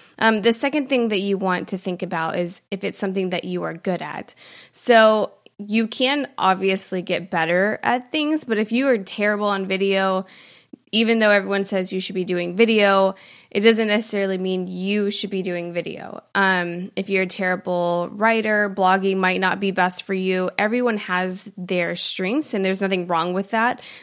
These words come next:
There is no, um, avenue that's necessarily better than the other when you put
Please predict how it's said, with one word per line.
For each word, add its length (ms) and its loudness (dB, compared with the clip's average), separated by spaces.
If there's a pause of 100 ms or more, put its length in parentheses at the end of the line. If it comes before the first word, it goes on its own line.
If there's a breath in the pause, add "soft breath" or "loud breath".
(100)
There 120 10
is 360 4
no, 680 2 (420 soft breath)
um, 320 2 (120)
avenue 560 2
that's 440 -2 (380)
necessarily 1000 0
better 640 4
than 220 0
the 200 -4
other 560 2
when 200 2
you 100 0
put 300 -6